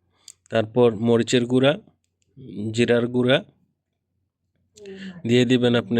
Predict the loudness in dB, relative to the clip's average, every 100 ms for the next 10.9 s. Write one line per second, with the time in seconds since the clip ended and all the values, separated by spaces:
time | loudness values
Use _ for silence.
0 | 2 2 2 2 2 2 2 2 2 2
1 | 4 2 0 -6 -14 -20 -20 -20 -20 -20
2 | -20 -8 -2 0 2 0 -2 -2 0 0
3 | -2 -2 -2 0 2 0 -2 -12 _ _
4 | _ _ _ _ _ _ _ _ _ _
5 | _ _ -6 -4 0 2 4 2 2 0
6 | 0 -2 -4 -2 0 0 0 0 -2 -2
7 | -2 -4 -6 -4 -2 -2 -2 -4 -4 -2
8 | -2 -2 0 -2 -6 -8 -12 -16 -20 _
9 | _ _ _ _ _ _ _ _ _ -20
10 | -20 -8 -6 -4 -2 -2 0 0